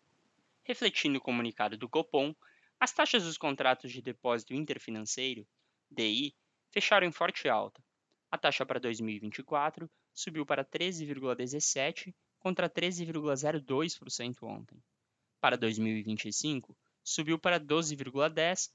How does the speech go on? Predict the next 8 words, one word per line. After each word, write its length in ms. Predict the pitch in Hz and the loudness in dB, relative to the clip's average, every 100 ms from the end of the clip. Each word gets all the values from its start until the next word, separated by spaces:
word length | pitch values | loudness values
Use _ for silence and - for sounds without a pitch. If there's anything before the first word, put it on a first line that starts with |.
| _ | _
contra 280 | - 196 180 | -2 0 0
doze 320 | 156 160 175 | 0 0 0
vírgula 300 | 160 151 151 | -4 -2 0
zero 220 | 143 156 156 | 2 -2 -2
quatro 420 | 151 151 170 139 | 0 2 0 -6
por 140 | 131 | -12
cento 340 | - 113 117 - | -10 -10 -10 -12
ontem. 300 | 78 - | -14 -18